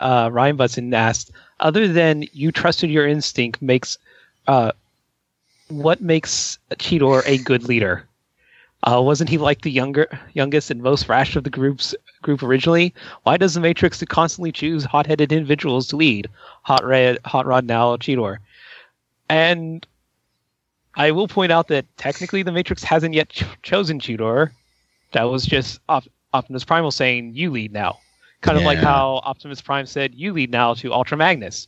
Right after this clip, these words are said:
Speaker 1: but that
Speaker 2: <laughs>
Speaker 1: didn't work out, did it?
Speaker 2: Mm.
Speaker 1: Uh, <laughs> so there's, so that might be a, like, a, a, th-,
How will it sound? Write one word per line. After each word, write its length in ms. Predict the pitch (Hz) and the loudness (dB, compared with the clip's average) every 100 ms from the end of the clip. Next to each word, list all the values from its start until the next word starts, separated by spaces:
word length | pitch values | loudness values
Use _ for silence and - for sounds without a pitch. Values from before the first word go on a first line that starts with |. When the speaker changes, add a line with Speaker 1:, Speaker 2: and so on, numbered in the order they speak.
| _ | _
Speaker 1:
but 140 | - 110 - | -12 -12 -4
that 180 | - - | -4 -2
Speaker 2:
<laughs> 100 | - | -4
Speaker 1:
didn't 240 | 107 107 | -6 -16
work 220 | - 101 - | -18 -10 -2
out, 240 | 165 104 - | 0 0 -4
did 160 | 165 127 | -4 -4
it? 140 | 98 _ _ - - - | -6 _ _ -20 -20 -14
Speaker 2:
Mm. 240 | - 190 | -6 0
Speaker 1:
Uh, 280 | 165 175 170 - - _ _ _ - | 2 2 2 -2 -14 _ _ _ -18
<laughs> 60 | 784 784 719 679 _ _ _ - | -16 -16 -20 _ _ _ _ -8
so 200 | 175 156 | -6 0
there's, 340 | 208 262 - - | 2 2 -2 -8
so 200 | - 175 151 _ _ _ _ | -4 -4 -4 _ _ _ _
that 160 | - 247 | 0 2
might 140 | 277 170 | 2 0
be 260 | 180 151 | 2 2
a, 40 | 135 | 2
like, 260 | 151 139 - | 0 -2 -2
a, 360 | 135 123 120 123 | 0 0 -2 -2
a, 380 | 147 135 127 123 110 - - _ _ _ _ _ _ _ _ _ _ _ _ _ 170 _ 226 _ _ _ _ _ _ - | 0 2 2 0 -4 -12 -18 _ _ _ _ _ _ _ _ _ _ _ _ _ -20 _ _ _ _ _ _ _ _ -16
th-, 140 | 151 | -16